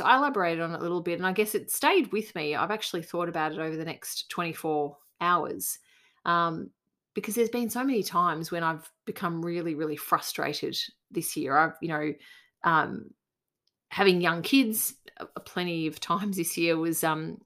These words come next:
I was required to be a primary school teacher. Uh, plenty of times I just wanted to get on and do what I wanted to do. And of course, I had no control over that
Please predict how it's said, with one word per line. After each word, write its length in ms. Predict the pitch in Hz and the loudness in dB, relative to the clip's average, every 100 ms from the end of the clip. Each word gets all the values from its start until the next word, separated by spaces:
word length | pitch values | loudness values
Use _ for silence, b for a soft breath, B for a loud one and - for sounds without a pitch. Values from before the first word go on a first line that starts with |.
| - | -4
I 60 | 175 | -2
was 160 | 170 170 | -2 -4
required 320 | 165 160 156 | 2 4 4
to 80 | - | 2
be 80 | |
a 60 | 143 | -6
primary 340 | - 160 180 | 0 0 0
school 220 | 190 - 180 | -2 -2 -2
teacher. 400 | - 196 226 233 - B B B B B | -2 -2 -4 -4 -10 B B B B B
Uh, 400 | 180 175 175 170 | 6 8 8 4
plenty 340 | - 220 220 214 | 2 4 6 6
of 80 | |
times 380 | 196 202 190 185 | 4 2 2 2
I 80 | 175 | 0
just 240 | 170 180 | -2 -4
wanted 220 | 185 175 175 | -4 -4 -4
to 100 | 170 | -4
get 220 | 175 165 | 0 2
on 180 | 165 165 | 2 0
and 160 | 165 | -2
do 240 | 170 165 156 | 0 0 0
what 140 | 160 | 4
I 100 | 160 | 4
wanted 260 | 160 160 156 | 4 -2 -6
to 100 | 170 | -2
do. 220 | 175 277 | 2 2
And 60 | 220 | 2
of 120 | 165 | -4
course, 240 | 165 165 | -6 -4
I 20 | |
had 160 | 170 185 | -4 -4
no 140 | 156 | -6
control 420 | 156 151 - 160 170 | -6 -10 -4 0 0
over 160 | 170 | 0
that 220 | 185 294 | 0 -2